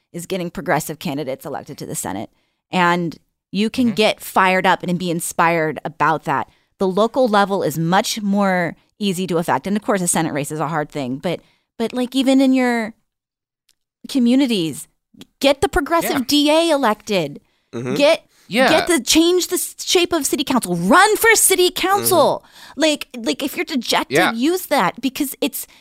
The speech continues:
Speaker 1: it doesn't, it's n-, it's hard. It's hard to move this big ship and to steer it into a different direction.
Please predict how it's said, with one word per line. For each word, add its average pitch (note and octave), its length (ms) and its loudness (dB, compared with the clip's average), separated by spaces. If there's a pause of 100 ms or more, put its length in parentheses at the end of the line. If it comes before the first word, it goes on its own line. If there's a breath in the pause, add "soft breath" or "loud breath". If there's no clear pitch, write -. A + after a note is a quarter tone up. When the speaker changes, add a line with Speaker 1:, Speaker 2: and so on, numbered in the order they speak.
(340 soft breath)
Speaker 1:
it D#4+ 100 0
doesn't, E4+ 260 2
it's C#4 120 0
n-, C#4+ 140 6
it's - 140 0
hard. F#3+ 440 0
It's A#3 160 0
hard A3 400 2
to G#3 120 -4
move F#3 240 -2
this F3+ 180 -4
big F3 280 -2
ship - 340 -6 (360)
and F3+ 260 -4
to G3 180 -2
steer G3+ 260 -2
it - 40 -6
into F3+ 160 -2
a E3+ 40 0
different E3 280 -2
direction. D3 640 -2